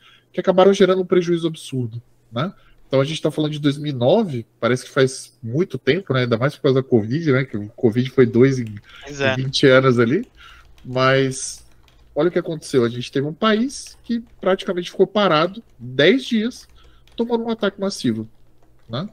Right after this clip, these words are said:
Speaker 1: E olha o prejuízo que teve, teve prejuízo sistêmico, teve prejuízo de equipamento, tiveram pessoas que não conseguiram fazer movimentações, então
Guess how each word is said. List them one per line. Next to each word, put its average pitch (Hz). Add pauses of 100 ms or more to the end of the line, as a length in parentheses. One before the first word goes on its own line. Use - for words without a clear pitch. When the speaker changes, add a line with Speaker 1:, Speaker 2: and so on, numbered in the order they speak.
(120)
Speaker 1:
E 113
olha 139
o 156
prejuízo 151
que -
teve, 110
teve 113
prejuízo 117
sistêmico, 143
teve 131
prejuízo 117
de 117
equipamento, 143 (400)
tiveram 135
pessoas 135
que 127 (120)
não 131
conseguiram 131
fazer 123
movimentações, 120
então 123